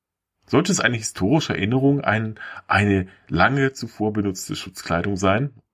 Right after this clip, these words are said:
Oder war es hier vielleicht auch eine Bewertung des Pestarztes als übertrieben empfundener, antiquierter Mediziner?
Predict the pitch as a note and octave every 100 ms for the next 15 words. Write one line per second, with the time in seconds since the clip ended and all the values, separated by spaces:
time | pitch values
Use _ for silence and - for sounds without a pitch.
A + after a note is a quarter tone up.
0 | _ A#2+ A#2 A2 G#2+ - - C#3+ C#3 A2
1 | G#2+ A#2+ A2+ G#2+ G#2 G2 C3 C#3+ A2 F#2
2 | F#2+ - C3 - - G2 - G#2 G2 -
3 | - - - F2 - F2+ E2 - A#2+ A#2+
4 | G#2 E2 F2+ - G#2+ G2 G2 F2+ - -
5 | - F2+ G2+ - B2 C3+ G#2 F2+ F2 E2
6 | - D3 B2 F#2+